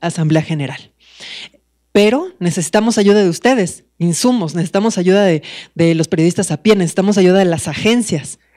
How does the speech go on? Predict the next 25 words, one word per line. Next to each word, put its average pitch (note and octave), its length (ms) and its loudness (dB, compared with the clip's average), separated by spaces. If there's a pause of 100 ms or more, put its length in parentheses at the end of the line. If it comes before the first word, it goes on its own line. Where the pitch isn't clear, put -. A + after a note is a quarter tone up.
(440)
necesitamos F3+ 480 -2
ayuda F3 440 2 (440)
de E3 160 0
que - 80 -4
ustedes F#3+ 340 2
nos F3+ 240 0
ayuden G#3 680 2 (100)
a E3 100 -2
llegar E3 320 2
a E3+ 60 0
más D#3 220 -4
personas. - 640 -12 (920)
¿Por F3 200 -2
qué? - 340 -2 (200)
Necesitamos F3 680 -4
comunicar. C#3 680 -8 (920)
Las E3 220 0
noticias G#3 680 0 (180)
de E3 500 -4
estas F#3+ 500 0
últimas A3 480 4
semanas F#3 560 -2
han F#3 100 -4
sido F3+ 260 0
devastadoras. D3+ 1040 -6